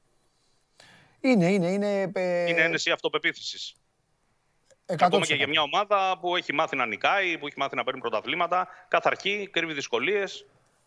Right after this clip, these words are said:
Speaker 1: Αλλαγμένοι,
Speaker 2: Ειδικά όταν
Speaker 1: ε, μη, ε, ανέτοιμοι, όπως είπες εσύ, έχεις πει και, ε,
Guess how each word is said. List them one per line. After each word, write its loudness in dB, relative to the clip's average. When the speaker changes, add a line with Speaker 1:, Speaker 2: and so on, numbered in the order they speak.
Speaker 1:
Αλλαγμένοι, 10
Speaker 2:
Ειδικά 6
όταν -4
Speaker 1:
ε, 6
μη, 4
ε, 6
ανέτοιμοι, 6
όπως 2
είπες 0
εσύ, 2
έχεις -2
πει 4
και, -2
ε, -4